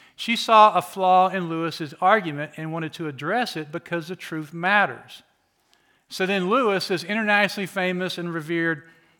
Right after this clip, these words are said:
author, he didn't say, "Who is this lady think she is? Who do you think you are? Do you know who I am?"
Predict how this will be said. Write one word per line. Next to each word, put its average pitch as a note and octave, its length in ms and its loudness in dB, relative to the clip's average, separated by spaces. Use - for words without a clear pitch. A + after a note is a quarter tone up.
author, F3 560 6
he G3+ 140 0
didn't G#3 220 4
say, F3+ 300 2
"Who A#3 340 -4
is E3+ 180 -2
this F3 220 -8
lady D#3+ 260 -2
think D3+ 260 -8
she C#3 300 -10
is? - 220 -16
Who C#4+ 160 0
do C4 60 0
you A#3 100 -2
think F#3+ 260 -4
you D#3+ 180 -6
are? A#2 140 -8
Do B2+ 100 -8
you A3 120 -2
know G#3+ 220 2
who F#3+ 180 0
I E3 180 0
am?" D#3+ 400 -4